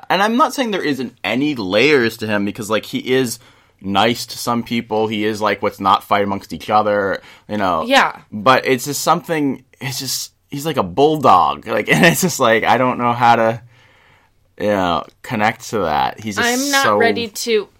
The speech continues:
Speaker 2: cast him out as someone who won't be redeemed with, like, I'm not sa-, I don't know. I'm not willing to make any
Speaker 1: Yeah.
Speaker 2: conclusions about his character or his story arc.
Speaker 1: Oh, I'm not making conclusions.
Speaker 2: No, no, I know,
Speaker 1: I'm just
Speaker 2: I know,
Speaker 1: saying
Speaker 2: but
Speaker 1: I
Speaker 2: you're
Speaker 1: don't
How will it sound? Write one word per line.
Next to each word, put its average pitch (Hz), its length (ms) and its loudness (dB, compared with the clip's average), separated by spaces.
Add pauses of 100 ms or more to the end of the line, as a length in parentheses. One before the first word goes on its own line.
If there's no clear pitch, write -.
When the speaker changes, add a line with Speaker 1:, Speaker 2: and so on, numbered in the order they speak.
(680)
Speaker 2:
cast 202 420 0
him 202 140 -4
out 175 280 -2
as 165 220 -6
someone 165 680 -8
who 156 300 -14
won't 175 380 -10
be 160 140 -12
redeemed 151 800 -14 (100)
with, - 600 -12 (1080)
like, 202 160 0
I'm 240 200 4
not 262 180 0
sa-, - 140 -6 (120)
I 208 180 2
don't 214 280 -4
know. 190 280 -2
I'm 185 140 -8
not 190 220 -6
willing 180 360 -4
to 165 400 -10
make 170 400 -12 (120)
any 180 140 -4
Speaker 1:
Yeah. - 140 -6
Speaker 2:
conclusions 247 760 -8
about 262 400 -2
his 262 400 -8 (560)
character 294 520 -2
or - 20 -4
his 233 180 -2
story 226 400 -6
arc. 254 360 -6
Speaker 1:
Oh, 233 120 6
I'm 294 120 4
not 302 140 4
making 175 260 2
conclusions. 381 400 2
Speaker 2:
No, 381 40 6
no, 370 80 8
I 349 120 4
know, 339 80 2
Speaker 1:
I'm 330 120 8
just 277 140 4
Speaker 2:
I - 20 6
know, 147 80 8
Speaker 1:
saying - 140 6
Speaker 2:
but - 80 2
Speaker 1:
I 123 140 8
Speaker 2:
you're 131 100 6
Speaker 1:
don't 127 180 4